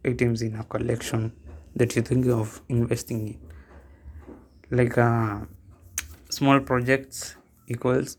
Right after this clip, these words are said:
small reach equals a small community. Yeah, like, if you have, um, a project that's only five hundred items, you see, even if,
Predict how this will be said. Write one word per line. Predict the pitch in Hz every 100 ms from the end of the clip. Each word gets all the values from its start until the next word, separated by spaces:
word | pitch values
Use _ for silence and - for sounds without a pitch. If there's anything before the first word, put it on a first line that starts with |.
| -
small | - - 117 117 113 113
reach | 110 - - - - - - - - - - - -
equals | 113 113 110 107
a | 104
small | - - 120 120
community. | 117 113 113 113 113 - - - - - - _ _ - - - - - -
Yeah, | 117
like, | 113 117 -
if | 117
you | 120
have, | 117 120 117 -
um, | 117 107 104 107 - - - - - - _ - -
a | 120
project | 120 123 123 117
that's | - 110 - - - - - - - - _ -
only | 123 123
five | 123 123 117
hundred | 117 113 107
items, | 110 113 107 104 107 - - - - - - - - - - - - - - -
you |
see, | - -
even | 156 156 170
if, | 170